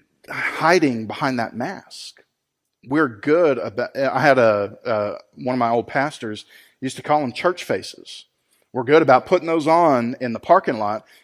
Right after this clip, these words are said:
coming in, worshiping together for an hour, hour and a half. And then once we get out, we take that mask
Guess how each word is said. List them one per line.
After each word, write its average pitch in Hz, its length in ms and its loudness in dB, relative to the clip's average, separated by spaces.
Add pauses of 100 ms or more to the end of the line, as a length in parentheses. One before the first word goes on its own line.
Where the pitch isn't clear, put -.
(100)
coming 143 240 0
in, 135 220 0
worshiping 151 420 0
together 131 380 2
for 123 160 -8
an 104 80 -4
hour, 123 280 4
hour 117 180 2
and 113 80 -4
a 104 40 -8
half. 151 420 -6 (300)
And 131 160 -2
then 139 100 2
once 143 180 -2
we 143 100 0
get 135 160 6
out, 160 340 0 (260)
we 120 420 -4 (120)
take 135 160 -4
that 120 160 -4
mask 110 440 -8